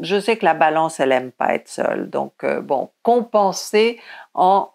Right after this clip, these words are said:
vous offrant ces petits plaisirs. Ensuite, euh, bon, euh, Mars va suivre, euh, le même chemin et, euh, à partir du quinze, occupera, euh, les Poissons. Alors, euh, là,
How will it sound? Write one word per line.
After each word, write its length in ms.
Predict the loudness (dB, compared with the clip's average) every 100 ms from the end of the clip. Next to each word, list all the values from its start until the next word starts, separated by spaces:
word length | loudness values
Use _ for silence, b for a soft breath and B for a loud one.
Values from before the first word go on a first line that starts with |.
| _
vous 340 | -10 -4 -2 0
offrant 400 | 0 -2 -4 -4
ces 200 | -4 -6
petits 360 | -6 -8 -8
plaisirs. 640 | -6 -4 -4 -4 -2 -2 -6 B B B B B 0
Ensuite, 580 | 0 2 0 -2 2 4
euh, 320 | 6 6 4
bon, 420 | 4 4 4 4
euh, 240 | 4 4
Mars 680 | 2 2 2 2 0 -10 0
va 720 | 2 2 2 2 4 4 2 -2
suivre, 580 | -4 -2 0 -2 0
euh, 180 | 2 4
le 140 | 2 2
même 220 | 0 0
chemin 400 | -2 0 2 2 0
et, 560 | 2 2 2 0 0
euh, 120 | 2
à 80 | 2
partir 320 | 2 0 -2
du 160 | -4 -2
quinze, 540 | 0 4 4 2 0 B B B B -2
occupera, 1000 | 0 0 -4 -6 -4 0 2 4 4 4
euh, 180 | 2
les 160 | 2 0
Poissons. 640 | 2 0 2 2 2 2 B B B
Alors, 420 | 0 2 4 4 4
euh, 240 | 4 4
là, 360 | 4 4 4